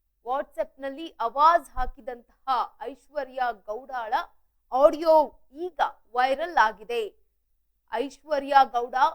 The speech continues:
ಮತ್ತೊಂದು ಮುಖ ಅನಾವರಣ ಆಗಿದೆ. ಚಿನ್ನ, ಹಣ ಕೊಟ್ಟವರಿಗೆ ಆವಾಜ್ ಹಾಕಿದ್ದಾಳೆ ಈ ಮಹಿಳೆ. ಹಣ ಚಿನ್ನ ಪಡೆದಿದ್ದಲ್ಲದೆ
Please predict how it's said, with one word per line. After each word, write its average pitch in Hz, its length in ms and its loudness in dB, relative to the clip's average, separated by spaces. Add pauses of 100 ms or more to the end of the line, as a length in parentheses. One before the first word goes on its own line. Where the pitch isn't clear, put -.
(400)
ಮತ್ತೊಂದು 370 840 -8 (480)
ಮುಖ 262 200 -14 (240)
ಅನಾವರಣ 262 640 -6
ಆಗಿದೆ. 202 460 -10
ಚಿನ್ನ, 277 540 -20
ಹಣ 330 360 -10 (140)
ಕೊಟ್ಟವರಿಗೆ 254 840 -8
ಆವಾಜ್ 277 500 4
ಹಾಕಿದ್ದಾಳೆ 269 800 -6
ಈ 240 280 -20
ಮಹಿಳೆ. 226 520 -16 (520)
ಹಣ 254 140 -8 (280)
ಚಿನ್ನ 285 340 -16
ಪಡೆದಿದ್ದಲ್ಲದೆ 240 920 -10